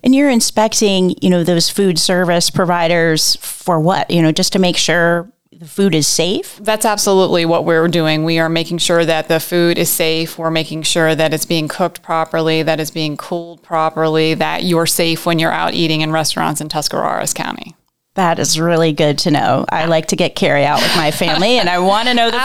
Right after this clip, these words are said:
Speaker 1: food is
Speaker 2: Absolutely.
Speaker 1: safe.
Speaker 2: And that's kind of one of the things that we're going back to doing now is dining in restaurants. And we have been doing carry out a lot more during the
Speaker 1: Mm-hmm.
Speaker 2: pandemic, but that's one of those things where people are getting out and about,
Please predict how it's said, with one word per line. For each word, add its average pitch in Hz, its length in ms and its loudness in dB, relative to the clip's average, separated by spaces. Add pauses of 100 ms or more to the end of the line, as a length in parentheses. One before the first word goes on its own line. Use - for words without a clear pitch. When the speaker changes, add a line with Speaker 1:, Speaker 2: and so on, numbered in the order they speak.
Speaker 1:
food 262 320 2
is 269 100 0
Speaker 2:
Absolutely. 220 220 0
Speaker 1:
safe. 160 440 0
Speaker 2:
And 254 180 2
that's 285 160 0
kind 302 160 0
of 269 80 2
one 262 140 2
of 247 40 0
the 240 100 2
things 233 320 2
that 202 140 0
we're 190 160 2
going 180 320 2
back 165 300 -2
to 185 140 0
doing 180 360 0
now 160 300 0
is 170 300 -2
dining 170 480 -2
in 175 100 2
restaurants. 175 720 0
And 175 100 2
we 180 80 2
have 175 340 -2
been 170 520 -2
doing 175 240 0
carry 170 400 0
out 170 400 -2
a - 100 0
lot 165 240 0
more 170 400 2
during 165 320 -2
the 165 80 0
Speaker 1:
Mm-hmm. 170 120 2
Speaker 2:
pandemic, 170 500 0
but 165 140 -2
that's 180 180 -2
one 185 120 2
of 180 60 0
those 180 160 2
things 180 260 0
where 175 120 -2
people 185 280 -2
are 185 120 2
getting 180 280 -2
out 175 200 -2
and 175 80 -2
about, 180 420 -2